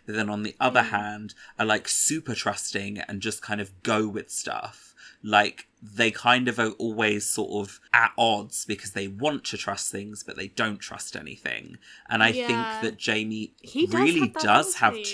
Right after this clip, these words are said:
Speaker 1: two sides to himself,
Speaker 2: Yeah.
Speaker 1: where on the one hand, he's like, "I don't wanna trust anyone." And then on the other hand, he's like, "Yeah, but I also trust these people, like, so much."
Speaker 2: Yeah.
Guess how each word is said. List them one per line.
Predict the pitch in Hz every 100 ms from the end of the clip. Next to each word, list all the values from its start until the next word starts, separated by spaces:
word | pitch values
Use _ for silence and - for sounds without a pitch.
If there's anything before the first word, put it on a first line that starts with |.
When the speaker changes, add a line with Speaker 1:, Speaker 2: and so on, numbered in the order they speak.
| 110
Speaker 1:
two | 107
sides | - 117 135 135 -
to | 107
himself, | - - - 50 - 107 - -
Speaker 2:
Yeah. | - - 240 240
Speaker 1:
where | 110 104 104 104 -
on | 107
the | 107
one | 104 123 123
hand, | 113 110 107 104
he's | 107 104 -
like, | 104 98 - -
"I | 113
don't | 110
wanna | 98 98
trust | - 98 -
anyone." | 117 101 98 73 71 - -
And | 104
then | 104
on | 101
the | 104 -
other | 107 107
hand, | 104 101
he's | 101 -
like, | 95 90 - - -
"Yeah, | 139
but | - -
I | -
also | 160 - -
trust | - 107 -
these | 82 -
people, | 98 - 90
like, | 78 -
so | - - 180
much." | - 50 -
Speaker 2:
Yeah. | 262 254 233 226